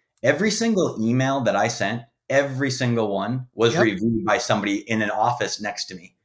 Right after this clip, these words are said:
Speaker 1: And so people would review every single email. So, uh, yeah, it's entrepreneurial in the fact that you have to go get your own clients and you have this banner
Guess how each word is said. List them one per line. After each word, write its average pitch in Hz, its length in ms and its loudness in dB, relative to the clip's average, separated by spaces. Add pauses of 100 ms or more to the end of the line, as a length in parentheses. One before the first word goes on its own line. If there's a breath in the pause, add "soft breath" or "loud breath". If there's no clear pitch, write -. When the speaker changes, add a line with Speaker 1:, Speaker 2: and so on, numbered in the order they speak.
(800)
Speaker 1:
And 113 200 0
so 117 360 8 (140)
people 170 280 2
would 131 100 0
review 120 260 2
every 123 260 4
single 120 300 -2
email. 107 240 0
So, 113 440 4 (420 loud breath)
uh, 120 240 4
yeah, 190 200 6
it's 123 120 2
entrepreneurial 127 640 2
in 120 60 4
the - 60 0
fact 110 220 0
that 104 60 -6
you 110 80 0
have 110 80 -2
to 113 80 0
go 101 40 -2
get 101 120 0
your 101 160 0
own 101 100 -2
clients 104 420 -4
and 98 140 -4
you 92 60 -4
have 95 160 -2
this 95 140 -6
banner 104 600 -6